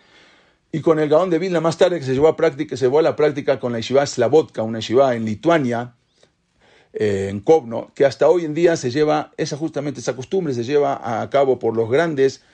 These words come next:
eh, jajamín, que siguen la costumbre y la tradición de la yeshiva Slabodka en, de Kovno en, de Lituania. Ellos también ahí hoy en día ya hacen Netilat Yadayim en la cama, no hace falta hacer neti-, no hacía falta hacer Netilat Yadayim junto, bueno, a la cama. Así también dicen en nombre del Gaón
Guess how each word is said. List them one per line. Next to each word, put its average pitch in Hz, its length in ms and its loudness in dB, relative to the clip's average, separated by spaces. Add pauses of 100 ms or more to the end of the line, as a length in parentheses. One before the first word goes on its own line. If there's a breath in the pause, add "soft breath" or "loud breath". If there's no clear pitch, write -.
(280 soft breath)
eh, 98 500 -4
jajamín, 113 480 -4
que 123 120 0
siguen 180 300 -2
la 143 100 0
costumbre 143 540 -2
y 123 40 0
la 113 120 0
tradición 110 460 -2
de 117 100 0
la 104 60 -4
yeshiva 123 220 2
Slabodka 156 580 2
en, 120 300 -4
de 107 200 -4
Kovno 123 380 2
en, 101 260 -8
de 98 160 -10
Lituania. 165 520 -2
Ellos 160 300 2
también 143 320 0
ahí 147 260 2 (220 loud breath)
hoy 127 160 -2
en 123 60 -2
día 135 160 4
ya 131 380 0
hacen 131 260 -2
Netilat 117 240 -2
Yadayim 131 160 2
en 147 60 -4
la 160 60 -2
cama, 151 140 -4
no 151 60 2
hace 131 160 -2
falta 135 320 2
hacer - 320 -4
neti-, 113 180 -6
no 120 100 0
hacía 123 240 2
falta 117 220 0
hacer 113 140 -4
Netilat 110 200 0
Yadayim 113 180 0
junto, 120 280 -4
bueno, - 160 -14 (460 loud breath)
a 107 120 -2
la 110 120 0
cama. 80 180 -6
Así 254 180 2
también 175 500 0 (580 soft breath)
dicen 185 400 2
en 135 160 -2
nombre 185 340 2
del 143 160 2
Gaón 127 480 0